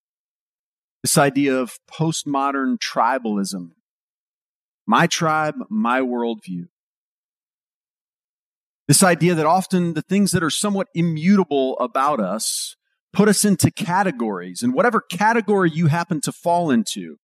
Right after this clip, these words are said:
male, female, white, black,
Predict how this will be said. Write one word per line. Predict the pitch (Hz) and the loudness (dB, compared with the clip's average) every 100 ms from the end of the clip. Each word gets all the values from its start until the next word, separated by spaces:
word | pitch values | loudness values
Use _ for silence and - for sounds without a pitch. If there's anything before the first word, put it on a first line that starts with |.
| _ _ _ _ _ - | _ _ _ _ _ 0
male, | 131 143 120 | 4 4 2
female, | - 147 131 98 64 - _ _ _ _ _ _ _ _ | -2 -2 0 0 -4 -14 _ _ _ _ _ _ _ _
white, | 113 147 123 - - | 0 2 2 0 -4
black, | 135 107 | -2 -2